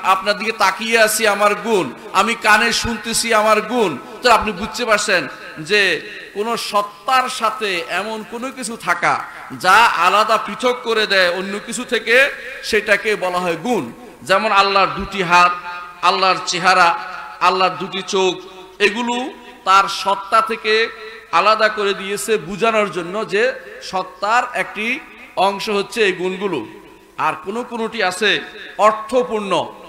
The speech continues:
যেমন জ্ঞান, আল্লাহর জ্ঞানের কথা, আল্লাহর ক্ষমতার কথা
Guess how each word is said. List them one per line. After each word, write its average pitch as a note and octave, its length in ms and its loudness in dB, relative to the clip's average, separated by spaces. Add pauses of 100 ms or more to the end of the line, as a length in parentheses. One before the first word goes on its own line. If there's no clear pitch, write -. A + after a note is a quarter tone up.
(200)
যেমন G3 420 0
জ্ঞান, F3+ 460 6 (460)
আল্লাহর F3+ 360 4
জ্ঞানের F#3 340 4
কথা, F#3+ 240 2
আল্লাহর F3+ 280 4
ক্ষমতার F3+ 500 0
কথা E3 340 0